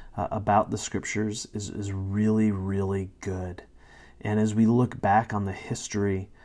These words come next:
of, of the scriptures, this is, this is really how, how they were approached. You know, the scriptures were really approached, uh, in a community level. Um, for, for most of the, the history of the people of God,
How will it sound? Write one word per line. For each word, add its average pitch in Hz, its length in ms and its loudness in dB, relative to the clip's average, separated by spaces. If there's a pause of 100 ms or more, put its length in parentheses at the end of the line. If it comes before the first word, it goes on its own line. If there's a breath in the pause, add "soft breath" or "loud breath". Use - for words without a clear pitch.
(380 soft breath)
of, 101 460 0 (220)
of 151 280 2
the 110 100 2
scriptures, - 720 -8
this - 360 0
is, 208 320 -4 (320)
this - 180 -12
is 214 160 -8
really 190 400 -4
how, 160 680 0
how - 220 -4
they 139 160 4
were 117 140 6
approached. - 500 -2
You 110 160 0
know, 110 140 0
the 104 80 -2
scriptures 139 400 -4
were 131 140 0
really 131 280 2
approached, - 600 -6 (520 loud breath)
uh, 110 240 4
in 110 140 0
a 110 60 -2
community 110 580 2
level. 95 600 -4 (580 soft breath)
Um, 101 500 -6 (340)
for, 117 420 0
for - 180 -4
most 117 420 2
of 110 120 -2
the, 107 240 0
the - 80 -4
history 120 460 0
of 104 80 0
the 104 60 0
people 107 320 -2
of 104 120 -2
God, 113 340 4